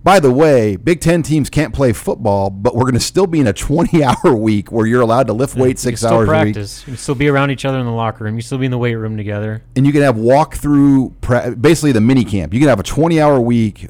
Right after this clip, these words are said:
Speaker 1: with mini camp practices, no helmets. Um, but, you know, wh-, how is that safe
Speaker 2: Well,
Speaker 1: at that point?
Speaker 2: 'cause the disease is obviously only spread through football games.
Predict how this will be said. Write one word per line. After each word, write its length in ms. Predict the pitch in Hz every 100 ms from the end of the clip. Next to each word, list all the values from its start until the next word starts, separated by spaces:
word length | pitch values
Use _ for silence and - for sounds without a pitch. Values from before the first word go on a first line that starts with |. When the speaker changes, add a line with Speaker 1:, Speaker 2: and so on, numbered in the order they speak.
| -
Speaker 1:
with 160 | 110
mini 280 | 98 110 117
camp 300 | 92 113 110
practices, 840 | - 101 101 104 - 92 85 76 98
no 180 | 117
helmets. 580 | 127 156 107 90 - - - - - -
Um, 300 | - 120 113
but, 200 | 104 - - - -
you 80 | 131
know, 400 | 107 95 110 123
wh-, 200 | - -
how 320 | - 185 214
is 160 | 151 92
that 380 | 135 156 - -
safe 580 | - - 160 98 - - - -
Speaker 2:
Well, 120 | 110
Speaker 1:
at 60 | 95
that 240 | 113 -
point? 180 | 101 87
Speaker 2:
'cause 160 | 131
the 100 | 113
disease 380 | 113 113 127 139
is 140 | 123 120
obviously 360 | 123 110 123
only 180 | 113 113
spread 380 | - - 113 104
through 200 | - 104
football 340 | - 120 101
games. 640 | 95 110 104 87 90 -